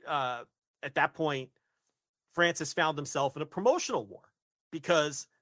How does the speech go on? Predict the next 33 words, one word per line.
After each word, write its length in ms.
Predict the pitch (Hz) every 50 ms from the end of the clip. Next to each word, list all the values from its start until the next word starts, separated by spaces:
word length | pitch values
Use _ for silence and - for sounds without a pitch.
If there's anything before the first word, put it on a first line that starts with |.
| _ _ _
this 220 | 147 175 180 -
guy 300 | - 214 185 160 160 165
was 200 | 180 160 156 131
flying 460 | - - - 170 165 170 180 180 175 160
in, 220 | 151 151 151 147
Aloha 380 | 143 147 160 180 185 185 175 160
Promotions 580 | - 151 143 147 175 220 214 - 170 151 127
was 120 | 139 139 -
flying 360 | - 170 160 160 156 151 156
in 100 | 147 143
all 160 | 147 156 160
these 180 | 151 143 131 -
huge 300 | - 170 165 147 - -
stars 600 | - - 175 185 202 196 165 135 127 123 - - - _ _ _ _ _ _
for 120 | - 151 143
these 160 | 135 123 104
big 260 | - 170 170 160 139
monthly 400 | 147 156 156 151 - 139 135 123
shows 640 | - - 175 202 214 202 175 156 147 139 135 - - _ _ _ _ _ _ _ _ _ _ -
at 220 | 156 143 143 139
the, 220 | - 147 135 135 131
uh, 260 | 123 117 113 113 113 - 135
at 160 | 139 139 -
the 160 | 139 139 139
H 160 | 139 135 -
I 100 | 143 127
C, 480 | 127 - - 240 254 240 202 180 170 - _ _ _ _ _ _ -
and 140 | 135 139
they 80 | 151 156
had 160 | 135 160 143
the 80 | - 131
bigger 300 | - - 139 131 139 117
building. 400 | - 175 220 226 170 - 80